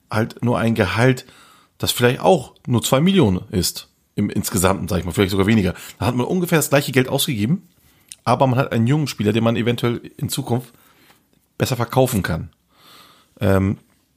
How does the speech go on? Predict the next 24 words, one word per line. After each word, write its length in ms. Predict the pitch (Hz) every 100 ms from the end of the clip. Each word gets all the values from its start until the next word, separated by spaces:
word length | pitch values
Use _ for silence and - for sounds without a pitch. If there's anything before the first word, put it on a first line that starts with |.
| _ _ _ _ _
ist 120 | -
aber 120 | 117
ganz 140 | 110 113
einfach, 400 | 123 110 117 - _ _ _ _
denn 240 | 113 113 98
diese 200 | 110 110
<laughs> 0 |
fünf 380 | - 160 131
Millionen, 580 | 123 110 113 139 113 156 - _ -
die 340 | 104 104 - - - _
ihm 140 | 101
versprochen 560 | 104 87 - 147 123 95
worden 480 | 95 98 92 101 131 _ _ _
sind, 320 | - 107 160 _ _ - - _ _ _
haben 180 | 120 127
sie 120 | 92
ja 60 |
jetzt 180 | 90 -
erstmal 200 | - 87
nicht. 240 | 80 - - _ _ _ _ _ _
Ja? 220 | 101 135 - - _ - - - _
Das 120 | -
ist 120 | 117
ja 100 | 139